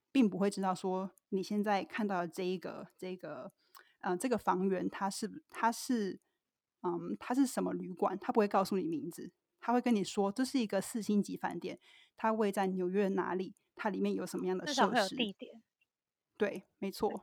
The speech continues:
Speaker 1: 所以就是有点像那种福袋的感觉。
Speaker 2: OK。对，对，对，对，对。
Speaker 1: <laughs> 对，没错。所以，
Speaker 2: 很有趣耶。
Speaker 1: 呃，而且它的，嗯，它的 policy 是不能退费。所以我觉得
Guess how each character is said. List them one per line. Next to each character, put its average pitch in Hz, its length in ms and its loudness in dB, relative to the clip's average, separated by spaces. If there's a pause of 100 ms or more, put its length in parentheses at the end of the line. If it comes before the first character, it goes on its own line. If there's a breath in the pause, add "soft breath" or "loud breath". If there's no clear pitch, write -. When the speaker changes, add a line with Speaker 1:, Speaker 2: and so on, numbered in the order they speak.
Speaker 1:
所 - 160 4
以 320 40 6
就 311 100 6
是 320 120 6
有 254 100 2
点 208 160 2
像 233 160 6
那 247 60 8
种 196 80 8
福 185 340 -4
袋 226 140 6
的 190 80 2
感 156 220 -4
觉。 - 140 -10
Speaker 2:
OK。 - 120 -16 (240)
对， 226 140 -2
对， 240 100 -2
对， 233 120 -2
对， 214 180 -2
对。 185 200 -6 (360)
Speaker 1:
<laughs> 190 180 0
对， 214 60 2
没 185 180 2
错。 - 320 -2
所 285 160 0
以， 294 180 0 (160)
Speaker 2:
很 311 140 -2
有 370 140 -2
趣 190 60 6
耶。 185 40 8
Speaker 1:
呃， 180 160 4
而 - 80 4
且 339 80 4
它 247 280 4
的， 190 340 0 (400)
嗯， 185 280 6
它 247 140 6
的 254 80 4
policy 233 420 2
是 202 160 0
不 220 200 2
能 185 140 4
退 165 200 0
费。 - 320 -6 (840 soft breath)
所 - 180 0
以 - 20 4
我 220 80 6
觉 185 120 0
得 185 240 4